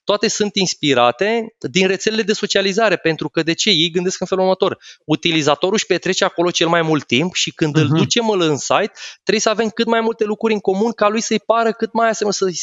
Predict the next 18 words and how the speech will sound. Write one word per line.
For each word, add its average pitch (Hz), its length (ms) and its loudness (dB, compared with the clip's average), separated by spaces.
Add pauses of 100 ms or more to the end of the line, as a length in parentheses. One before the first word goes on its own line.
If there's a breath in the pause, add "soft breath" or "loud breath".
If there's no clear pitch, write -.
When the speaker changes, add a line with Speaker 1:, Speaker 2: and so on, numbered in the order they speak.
Speaker 1:
fie 214 140 0
familiar 196 540 0
unde 160 200 -2
el 147 120 0
deja 135 220 2
navighează 123 540 0
și - 160 -10
unde 120 120 0
se, 117 140 -4 (960)
se - 200 0
plimbă. 107 340 -2 (380 loud breath)
Și - 100 -4
atunci 196 340 -2 (420)
tendințele 170 1000 0 (520 loud breath)
de 127 160 -2
culori, 160 680 -2
de 147 460 2
forme, 165 840 2